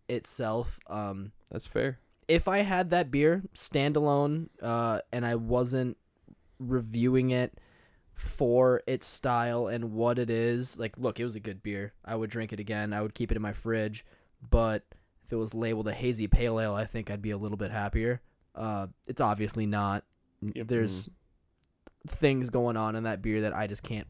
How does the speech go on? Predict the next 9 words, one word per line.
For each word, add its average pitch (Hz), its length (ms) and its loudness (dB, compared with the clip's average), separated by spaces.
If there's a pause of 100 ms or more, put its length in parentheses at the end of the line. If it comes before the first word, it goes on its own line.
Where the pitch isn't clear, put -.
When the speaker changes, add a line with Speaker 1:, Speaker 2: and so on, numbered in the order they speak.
Speaker 1:
quite 104 260 -2 (100)
comprehend 117 520 0
yet. 143 220 -2 (1200)
Uh, 127 680 0
not 151 380 6
married 160 460 8
to 175 100 0
this 151 180 6
score. 147 540 8